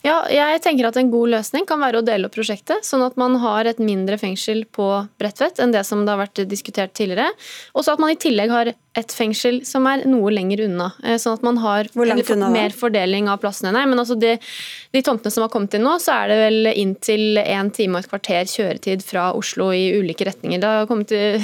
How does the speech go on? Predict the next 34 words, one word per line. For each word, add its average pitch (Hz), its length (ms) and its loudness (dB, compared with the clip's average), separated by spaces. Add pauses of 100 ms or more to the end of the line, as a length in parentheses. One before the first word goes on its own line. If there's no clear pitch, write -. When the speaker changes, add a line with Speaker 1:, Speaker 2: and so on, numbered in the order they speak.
(160)
Speaker 1:
<laughs> 226 60 -6
tomter 214 260 -2
fra 214 120 0
de 220 80 -2
fleste 233 340 -2
fylker 196 320 -2
som 202 220 -2
grenser 196 400 -4
til 185 280 -2
Oslo. 196 340 -4 (600)
Ehm, 240 560 2
så 277 180 0
det 311 220 4
tenker 262 240 2
jeg 233 60 -6
kunne 240 200 0
vært 220 160 -4
en 220 140 0
god 202 160 0
løsning, 277 380 2
men 269 300 2
som - 220 -2
sagt, 247 300 -2
jeg 208 80 2
har 226 120 2
ikke 254 260 -2
konkludert. 220 560 0
Jeg 254 280 2
ønsker 233 200 -2
bare 214 180 0
å - 20 -10
si 214 400 -2 (120)
til, 208 380 0
eh, 202 840 -2